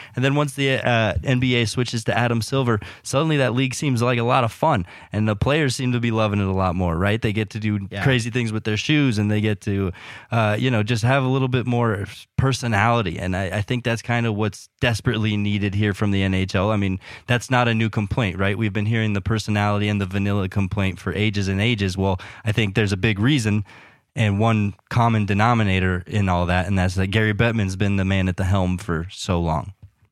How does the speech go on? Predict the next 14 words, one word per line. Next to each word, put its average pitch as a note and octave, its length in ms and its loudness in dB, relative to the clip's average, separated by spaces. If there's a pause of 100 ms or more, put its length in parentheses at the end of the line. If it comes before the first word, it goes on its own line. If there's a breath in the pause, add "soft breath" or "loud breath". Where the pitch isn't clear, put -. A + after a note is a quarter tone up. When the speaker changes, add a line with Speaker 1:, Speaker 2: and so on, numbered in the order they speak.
(380)
Speaker 2:
He's A#2+ 160 0
been, C3 220 0
he's A#2 240 0
been C#3 160 0
there C3+ 160 2
since - 260 -4
ninety-three, G#2+ 580 -2
since G#2+ 220 -8
the A2 80 -6
year A2+ 180 0
I - 40 0
was G2 100 -4
friggin' G2 340 -4
born. F#2+ 320 -6